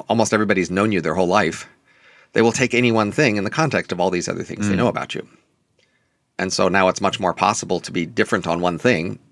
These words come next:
Speaker 1: in a context, in a way that makes sense, given all the other things there are about you.
Speaker 2: Right.
Speaker 1: A-, and so, you know, that's definitely something that happens in a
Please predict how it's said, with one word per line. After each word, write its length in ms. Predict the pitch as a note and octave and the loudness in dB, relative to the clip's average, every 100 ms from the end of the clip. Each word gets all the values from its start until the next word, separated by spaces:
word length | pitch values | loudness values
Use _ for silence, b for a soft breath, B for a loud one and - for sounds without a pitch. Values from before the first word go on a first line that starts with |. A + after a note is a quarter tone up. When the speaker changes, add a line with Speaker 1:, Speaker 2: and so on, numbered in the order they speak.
| _ _ | _ _
Speaker 1:
in 140 | G2 F2 | -4 -2
a 80 | |
context, 500 | F2+ G#2 G2 F#2 - - | 0 -2 -2 -4 -6 -10
in 120 | G#2+ | -6
a 60 | F#2 | 0
way 120 | G2+ | 4
that 140 | G#2 F#2+ | 4 2
makes 180 | F#2+ | 0
sense, 300 | - G#2 G2+ | 0 0 -2
given 200 | - G#2 | -2 0
all 100 | F#2+ | 0
the 100 | G2 | 0
other 120 | F2+ E2+ | 0 -2
things 320 | - D#2+ - | -6 -8 -4
there 120 | C#2+ | -2
are 80 | C#2 | 0
about 260 | D#2+ G2 | 0 0
you. 80 | G2 | 0
Speaker 2:
Right. 160 | - - _ b b b b b _ _ _ _ _ _ _ b b b b b _ - | -4 -8 _ b b b b b _ _ _ _ _ _ _ b b b b b _ -6
Speaker 1:
A-, 120 | - | -4
and 180 | E2 F2 | -4 -4
so, 340 | - D#2+ D#2 | 0 0 0
you 80 | - | -4
know, 80 | D#2 | -2
that's 220 | D2+ F2 | 0 0
definitely 400 | - E2 E2+ E2 | -2 -4 -4 -6
something 300 | C#2+ E2 - | -4 -6 -6
that 80 | - | -6
happens 440 | - - - - - | -4 -6 -6 -12 -12
in 160 | - | -10
a 220 | D2 - | -10 -10